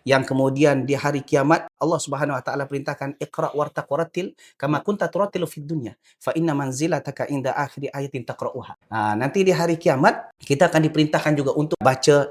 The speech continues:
kemudian naik lagi, uh, baca, naik lagi. Posisi kita akan berakhir di ayat terakhir yang pernah kita baca. "Oh, kalau macam tu, Ustaz, nanti je boleh baca." Tak boleh. Kita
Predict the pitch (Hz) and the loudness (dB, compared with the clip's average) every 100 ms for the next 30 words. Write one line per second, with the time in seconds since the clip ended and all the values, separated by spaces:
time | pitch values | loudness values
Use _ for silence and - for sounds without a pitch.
0 | - 131 143 143 160 165 135 131 185 165 | -2 2 4 8 6 6 0 0 0 -2
1 | 160 175 170 _ - 123 - 135 127 156 | -2 -2 -4 _ 2 4 4 2 4 6
2 | 143 - 135 160 190 165 156 165 - 160 | 4 4 0 2 4 2 2 -2 0 2
3 | 160 190 196 190 196 208 - 170 156 - | 2 0 -2 -2 0 0 0 0 0 0
4 | 160 165 196 170 151 165 151 170 190 - | -2 0 2 2 0 -4 0 0 2 0
5 | - 160 156 151 131 127 123 113 - - | -2 0 0 0 -4 -6 -6 -6 -12 -20
6 | _ _ - 202 214 214 208 202 208 254 | _ _ 4 6 6 4 4 2 2 0
7 | 240 - 240 - - 180 214 220 190 226 | 0 0 0 0 -4 0 0 4 8 8
8 | 214 226 226 139 - - 269 269 - - | 8 4 0 -4 -6 -4 -2 -2 -6 -12
9 | - - 196 | -8 -2 8